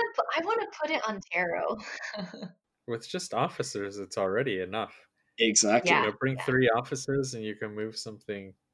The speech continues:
Speaker 2: twelve spaces if you really wanted to.
Speaker 3: This card, I think, single-handedly could make the A T D P a lot better.
Speaker 1: Mm-hmm.
Speaker 3: The A T D P is already playable,
Speaker 1: Yeah.
Speaker 3: but this is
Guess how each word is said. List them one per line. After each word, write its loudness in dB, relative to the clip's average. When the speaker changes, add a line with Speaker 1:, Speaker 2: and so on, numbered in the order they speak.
Speaker 2:
twelve -4
spaces -4
if -14
you -8
really -4
wanted -8
to. -14
Speaker 3:
This 4
card, 0
I 2
think, 2
single-handedly 4
could -2
make 4
the 2
A 6
T -2
D 2
P 2
a 2
lot 4
better. -4
Speaker 1:
Mm-hmm. -6
Speaker 3:
The 6
A 6
T 0
D 8
P 4
is 4
already 6
playable, 4
Speaker 1:
Yeah. 0
Speaker 3:
but 0
this 6
is -2